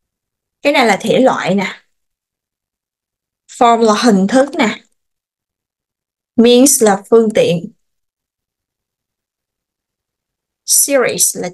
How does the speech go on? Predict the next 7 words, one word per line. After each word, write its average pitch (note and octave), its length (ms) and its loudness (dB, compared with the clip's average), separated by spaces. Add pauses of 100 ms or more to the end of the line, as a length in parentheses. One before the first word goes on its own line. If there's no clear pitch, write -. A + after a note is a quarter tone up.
chuỗi. A3+ 400 -2 (1160)
Vậy A3 100 0
thì A3 60 2
các A#3 120 0
bạn G#3 140 2
xem B3 260 2
thử. F#3 120 2